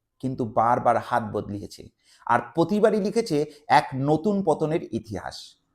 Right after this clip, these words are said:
বলা হয়, ইংরেজরা এই অভিশপ্ত হীরের ইতিহাস জেনে ভয় পেয়েছিল। যার হাতেই এই হীরা উঠেছিল, তার সাম্রাজ্য ধ্বংস হয়েছিল।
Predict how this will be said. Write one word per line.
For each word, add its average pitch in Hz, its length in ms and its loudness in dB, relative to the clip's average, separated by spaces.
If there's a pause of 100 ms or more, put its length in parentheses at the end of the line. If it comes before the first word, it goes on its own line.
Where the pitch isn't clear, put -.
(140)
বলা 156 340 8
হয়, 220 260 6
ইংরেজরা 180 600 4 (220)
এই 185 340 4
অভিশপ্ত 196 480 4
হীরের 175 360 2
ইতিহাস 170 440 0
জেনে 151 180 0
ভয় 120 280 -2
পেয়েছিল। 98 400 -8 (500)
যার 156 220 8
হাতেই 175 380 2
এই 175 260 0
হীরা 165 200 4
উঠেছিল, 147 520 0 (340)
তার 175 140 8
সাম্রাজ্য 170 560 2
ধ্বংস 131 340 -2
হয়েছিল। 104 380 -4